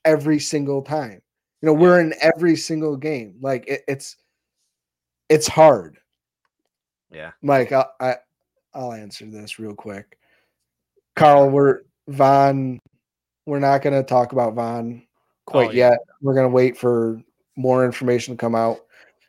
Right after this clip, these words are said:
Speaker 1: We are just as anxious as everybody else about the situation.
Speaker 2: Yeah.
Speaker 1: Obviously,
Speaker 2: Unless there's
Speaker 1: like, we think,
Speaker 2: anything
Speaker 1: you know,
Speaker 2: breaking. Yeah.
Speaker 1: we, we hope she's okay. You know, we hope everything is okay with the baby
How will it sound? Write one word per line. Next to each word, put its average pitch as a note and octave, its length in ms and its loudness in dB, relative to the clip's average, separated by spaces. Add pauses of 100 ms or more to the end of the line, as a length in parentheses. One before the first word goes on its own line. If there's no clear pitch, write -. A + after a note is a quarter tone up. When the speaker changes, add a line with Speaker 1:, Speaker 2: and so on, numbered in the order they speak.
(140)
Speaker 1:
We C#3+ 560 4
are C#3 280 6
just C#3+ 500 2
as C3 160 0
anxious B2 460 -6
as A#2 120 -16
everybody A2 320 -10
else G2 200 -16
about G2+ 200 -20
the - 60 -20
situation. F#2 640 -18 (180)
Speaker 2:
Yeah. F#2 220 -18
Speaker 1:
Obviously, B2 480 0
Speaker 2:
Unless A#2+ 160 0
there's C3+ 220 -8
Speaker 1:
like, A2+ 160 -4 (640)
we C3 160 0
think, C3 320 0
Speaker 2:
anything C3 140 -10
Speaker 1:
you C#3 60 -4
know, - 20 -2
Speaker 2:
breaking. B2 380 -8 (360)
Yeah. - 100 -20 (220)
Speaker 1:
we, B2+ 340 0
we B2 140 0
hope A#2+ 240 0
she's B2+ 280 -4
okay. A#2 520 2
You A2+ 160 -10
know, A#2+ 120 -4
we A#2 100 -4
hope A#2 180 -8
everything B2 380 -4
is A#2+ 160 -6
okay A#2 340 -2
with A#2 120 -4
the A2+ 40 -8
baby A#2 560 -2